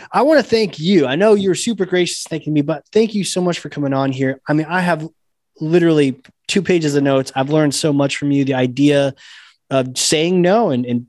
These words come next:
and l-, being a conduit and protecting your audience and the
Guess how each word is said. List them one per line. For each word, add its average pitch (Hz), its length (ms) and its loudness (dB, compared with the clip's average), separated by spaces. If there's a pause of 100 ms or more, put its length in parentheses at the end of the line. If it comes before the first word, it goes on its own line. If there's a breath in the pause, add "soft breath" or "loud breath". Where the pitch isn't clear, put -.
and 131 180 0
l-, 143 280 0
being 175 180 2
a 170 60 -4
conduit 156 600 0
and 113 140 -4
protecting 160 640 -2
your 143 160 0
audience 131 640 0
and 120 80 -12
the 117 80 -14